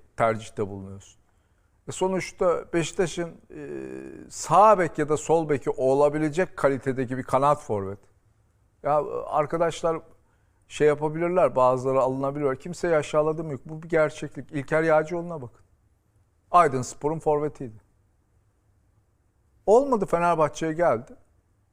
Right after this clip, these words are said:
Ya, ileride başarılı olamıyordu gol pozisyonlarında. O kadar, ama o kadar hızlı ve dikine gidiyordu ki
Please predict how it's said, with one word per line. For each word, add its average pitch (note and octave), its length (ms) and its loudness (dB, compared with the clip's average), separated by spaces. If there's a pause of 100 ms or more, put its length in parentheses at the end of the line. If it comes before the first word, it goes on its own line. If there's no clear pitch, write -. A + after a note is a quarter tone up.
(120)
Ya, - 100 -8
ileride E3+ 500 2
başarılı A#3 400 4
olamıyordu A#3+ 360 2
gol D3+ 220 4
pozisyonlarında. A#2 720 -2
O C#3+ 100 -4
kadar, D#3 300 4 (360)
ama C3 240 0
o - 220 -2
kadar C4 260 8
hızlı G3+ 600 4
ve E3 140 0
dikine F3+ 300 -2
gidiyordu G3 380 0
ki A#3 240 -8